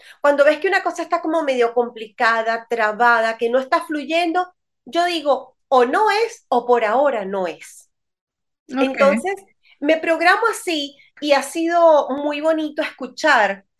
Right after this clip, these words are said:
Speaker 1: entender la sincronía que me da la vida para yo saber si por ahí es el camino correcto, si es fácil,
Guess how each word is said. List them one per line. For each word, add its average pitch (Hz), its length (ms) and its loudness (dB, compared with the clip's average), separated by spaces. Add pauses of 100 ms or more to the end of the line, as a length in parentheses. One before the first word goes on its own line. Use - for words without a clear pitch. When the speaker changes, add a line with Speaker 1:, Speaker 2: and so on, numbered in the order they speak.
(120)
Speaker 1:
entender 247 840 0
la 240 120 -4
sincronía 220 580 -8
que 285 80 -4
me 262 120 -4
da 208 140 0
la 214 120 0
vida 202 480 -6 (320)
para 240 180 2
yo 240 140 2
saber 247 420 -2
si - 500 -14
por 247 140 2
ahí 233 140 0
es 294 60 -2
el 339 80 -6
camino 269 340 -2
correcto, 277 640 -4 (160)
si 240 240 -4
es 233 160 -2
fácil, 240 600 -4